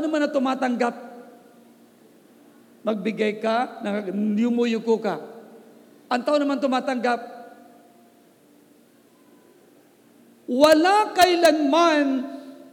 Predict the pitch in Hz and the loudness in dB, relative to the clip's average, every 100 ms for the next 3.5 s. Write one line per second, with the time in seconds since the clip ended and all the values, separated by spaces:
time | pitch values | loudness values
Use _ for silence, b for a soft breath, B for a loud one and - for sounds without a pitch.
0 | - - - - _ - 381 392 302 254 | -20 -20 -20 -20 _ 0 4 6 4 0
1 | 202 175 - - - - - 311 320 302 | 0 -8 -14 -18 -20 -10 2 2 4 2
2 | 277 262 285 262 - - - - - 247 | 2 0 0 -4 -6 -18 -20 -18 -8 -6
3 | 262 262 202 - - | -4 -4 -4 -6 -12